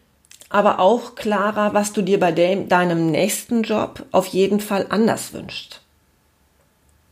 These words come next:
Wo werden dann in Zukunft deine Prioritäten liegen? Diese Liste hilft also nicht nur dabei,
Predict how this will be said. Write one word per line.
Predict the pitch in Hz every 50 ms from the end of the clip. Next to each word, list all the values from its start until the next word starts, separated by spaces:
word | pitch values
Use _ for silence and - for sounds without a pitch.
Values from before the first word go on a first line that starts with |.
| _ _ _ _ _
Wo | - 185 226 214
werden | 214 220 214 220 214 208 202
dann | 269 202 214
in | 208 202 190
Zukunft | 196 - - 269 269 269 - 226 233 233 - -
deine | 208 196 190 190
Prioritäten | 185 190 - 208 196 185 180 185 175 175 - 185 190 190 - -
liegen? | - - - - - - _ _ _ _ _ _ _ _ _ _ _ _ _ _ _ _ _ _ _ _ _ _ _ _ _ _ _ _ _ _ _ _ _ _ - - - _ _ _ _ _ _ _ _ _ _ _ _ _ _ -
Diese | 156 180 247 254 294
Liste | 285 277 277 269 - - 240 233 233 226 - - - _ _ _
hilft | _ - 185 214 233 240 226 - -
also | 196 180 190 190
nicht | 190 214 254 254 - -
nur | - 226 220
dabei, | 208 202 196 - 180 180 180 175 175 170 170 -